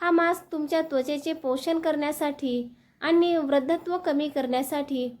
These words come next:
उपयुक्त ठरू शकतो. गुळातील दाहक विरोधी गुणधर्म मुरूम कमी करण्यास मदत करतात. गूळ रक्त डिटॉक्स करण्यास देखील मदत करतात,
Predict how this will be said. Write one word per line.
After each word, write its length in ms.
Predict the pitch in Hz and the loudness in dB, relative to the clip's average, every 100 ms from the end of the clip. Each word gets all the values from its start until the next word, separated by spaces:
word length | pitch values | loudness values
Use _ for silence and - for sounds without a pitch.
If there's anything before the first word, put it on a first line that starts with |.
| 294 | -10
उपयुक्त 440 | 302 359 370 392 | -4 -2 -2 -4
ठरू 300 | 359 294 269 | -4 -2 0
शकतो. 580 | 269 262 - 214 185 - - - - - - - - - - - - - - - - - 254 | -2 -4 -4 -4 -4 -6 -16 -20 -20 -20 -20 -20 -20 -20 -20 -20 -20 -20 -20 -20 -16 -4 4
गुळातील 640 | 302 320 320 302 302 285 | 4 4 0 -2 -2 0
दाहक 420 | 262 277 330 370 | 0 2 2 0
विरोधी 420 | 370 330 320 320 | 0 2 2 2
गुणधर्म 640 | 294 285 277 294 285 240 240 240 - _ | 2 2 4 2 2 2 0 -6 -20 _
मुरूम 340 | 285 349 427 427 | -2 2 4 2
कमी 300 | 339 294 302 | 0 -2 -2
करण्यास 560 | 294 269 262 240 240 | -2 0 0 0 -2
मदत 300 | 285 311 349 349 | -2 0 0 0
करतात. 400 | 277 240 226 208 185 _ _ _ _ _ - | -4 -4 -4 -4 -8 _ _ _ _ _ -12
गूळ 380 | 247 320 330 311 311 _ | -2 2 4 2 -4 _
रक्त 320 | 269 330 339 370 | 0 0 2 -2
डिटॉक्स 540 | 311 285 294 302 - | -2 -2 0 -2 -2
करण्यास 400 | 320 302 285 285 | -2 0 0 0
देखील 360 | 262 240 269 269 | 0 0 -2 0
मदत 340 | 311 320 330 311 | 2 4 2 0
करतात, 380 | 247 233 214 | -6 -4 -4